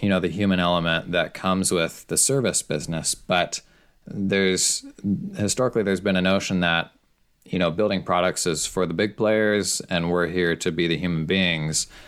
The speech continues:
But I think now that's open to anybody. So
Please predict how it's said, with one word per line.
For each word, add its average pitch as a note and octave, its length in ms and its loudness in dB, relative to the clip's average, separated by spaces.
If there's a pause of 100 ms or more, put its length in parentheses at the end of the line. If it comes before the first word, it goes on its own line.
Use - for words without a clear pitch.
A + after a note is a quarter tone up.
(300)
But E2+ 100 0
I F2 40 2
think D3+ 200 0
now A2+ 140 2
that's A2+ 200 2
open F2+ 400 -2
to D#2 360 -2
anybody. E2+ 560 0
So F2 500 2